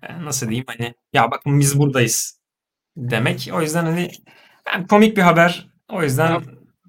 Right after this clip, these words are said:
Speaker 1: almak
Speaker 2: şey,
Speaker 1: istedim.
Speaker 2: işte şey demişlerdi, e, sanırım aşağıda da gördüm herhalde. İşte bir kahve alıyorsunuz, bir süre sonra, e,
Speaker 1: Evet,
Speaker 2: kahve
Speaker 1: evet, evet.
Speaker 2: yüzde kırk daha pahalıya
Speaker 1: İşte o
Speaker 2: geliyor.
Speaker 1: kadar eski bir argüman ki.
Speaker 2: E, ya evet, ya artık öyle volatiliteler kalmadı. Tamam, belki yani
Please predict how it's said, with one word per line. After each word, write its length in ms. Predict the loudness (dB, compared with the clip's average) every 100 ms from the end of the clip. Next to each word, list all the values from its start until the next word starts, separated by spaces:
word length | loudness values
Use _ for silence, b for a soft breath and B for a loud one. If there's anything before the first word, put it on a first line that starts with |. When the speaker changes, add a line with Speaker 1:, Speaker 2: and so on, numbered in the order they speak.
| _ -10 -2
Speaker 1:
almak 180 | 0
Speaker 2:
şey, 100 | 2
Speaker 1:
istedim. 500 | 2 2 0 -2 -4 -12 _ _ -10
Speaker 2:
işte 220 | -10 -4
şey 280 | -2 0 0
demişlerdi, 640 | -2 -2 0 2 2 0
e, 600 | -6 -6 -10 -12 -14 -14
sanırım 320 | -12 -10 -4
aşağıda 380 | -2 0 0 0
da 60 | 0
gördüm 320 | 2 2 2
herhalde. 500 | 2 4 2 -2 -8 -12 _ _ -8
İşte 200 | -8 -6
bir 60 | -2
kahve 360 | 2 2 4
alıyorsunuz, 840 | 2 4 0 -2 -4 -4 -6 -12 -12
bir 40 |
süre 240 | -10 -4 -4
sonra, 260 | -4 -8
e, 60 | -8 -12 -20 -18 -4
Speaker 1:
Evet, 220 | 4 6 6
Speaker 2:
kahve 240 | 4 2
Speaker 1:
evet, 260 | 0 -2 -4
evet. 340 | -4 -4 -6 -10
Speaker 2:
yüzde 240 | -8 -6
kırk 240 | -4 -2 4
daha 160 | 4
pahalıya 360 | 6 4 4 2
Speaker 1:
İşte 100 | 2
o 100 | 4
Speaker 2:
geliyor. 180 | 4 8
Speaker 1:
kadar 120 | 8
eski 300 | 8 6 6
bir 80 | 8
argüman 500 | 8 8 6 6 4
ki. 300 | 2 0 -2 -12
Speaker 2:
E, 120 | -6 -2
ya 340 | 2 4 4
evet, 280 | 4 2 -2
ya 160 | -4
artık 340 | 0 0 0 0
öyle 160 | 2
volatiliteler 680 | 2 0 -2 -6 -2 -2 -2
kalmadı. 420 | 2 2 2 -4 -2
Tamam, 320 | 0 0 2
belki 480 | 0 0 -4 -6 -4
yani 260 | -2 -2